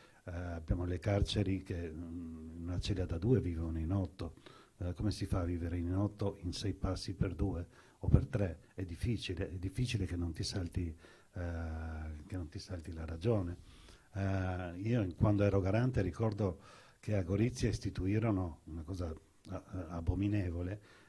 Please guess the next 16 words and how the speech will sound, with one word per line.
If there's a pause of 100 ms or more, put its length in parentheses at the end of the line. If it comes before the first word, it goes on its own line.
(100)
ehm, (540)
eh,
la
sezione
per
gli
omosessuali, (340)
eh,
che
non
è
mai
esistita
in
nessun
carcere,